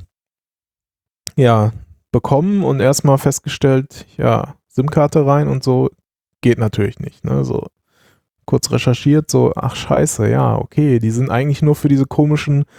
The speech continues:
Vodafone L T E Zuhause-Tarife, ne? Ja, was, was macht man dann? Guckt man halt im Internet, wie kann ich das Ding irgendwie knacken oder so. Gibt's doch bestimmt was, hat doch bestimmt schon mal einer gemacht. Äh,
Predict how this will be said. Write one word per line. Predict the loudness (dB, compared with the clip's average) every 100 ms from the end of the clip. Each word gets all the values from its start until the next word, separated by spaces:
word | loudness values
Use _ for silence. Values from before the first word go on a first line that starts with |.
| -20 -6
Vodafone | 0 4 4 4 4 2 2 2
L | 2
T | 2 0 2 2
E |
Zuhause-Tarife, | 2 0 2 2 2 2 2 0 0 -2 -4 -4
ne? | 0 -2 -2 _ _ -20 -20 _ _ _ _ _ _ _ _ _ _ _ _ _ _
Ja, | 2 4 2
was, | 0 -4 -10 -18 _
was | -6 -4 -2
macht | -2 -2 -2
man | 2
dann? | 2 2 0
Guckt | -4 0
man | 2 4
halt | 2
im | 0
Internet, | 0 0 2 2 0 -2
wie | -2
kann | 0 0
ich | 0
das | -4 0
Ding | -2 -2
irgendwie | -4 -4
knacken | -2 -2 -2 -4
oder | -6 -6
so. | -6 -10 -12 _ -20 -20 _
Gibt's | -6 -2
doch | -2 0
bestimmt | 0 0 -2 0 -2
was, | 0
hat | 0 -2
doch | -4
bestimmt | -4 -4 -4
schon | -2
mal | -2 0
einer | -2
gemacht. | -2 -2 -2 -6 _ _ _ _ _ _ -4
Äh, | 0 2 2 2